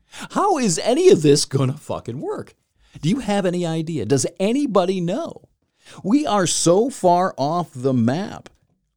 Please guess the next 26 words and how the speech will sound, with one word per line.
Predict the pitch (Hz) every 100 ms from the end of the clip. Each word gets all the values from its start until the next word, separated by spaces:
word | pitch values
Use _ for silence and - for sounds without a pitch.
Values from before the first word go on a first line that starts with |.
| _ _ _ _ _ _ _
I |
mean, | 233 180 147
Magellan | 170 139 254 403 143 123
would | 117
be | 101 123 123
impressed | 110 101 113 120 139 -
for | 117 95
our | 101 107 107 101 _ _ _
adventurism | 139 113 120 - 113 98 95 98
in | - 98
politics. | - 90 90 82 71 - - - _ _ _ _ _ _ _ _ _ _
We're | 160
somewhere | 160 - 170 165 151 156 143
off | 147 143 - _
the | 110
tip | 117 147 127
of |
South | - 139 135 127
America | 110 117 123 117
trying | - 135
to | 123
find | - 127 131
the |
Pacific, | - 107 131 120 107 - _ _ _ _ _ _ _ _ _ _
and | 113 120
nobody | 131 156 143 104 - 127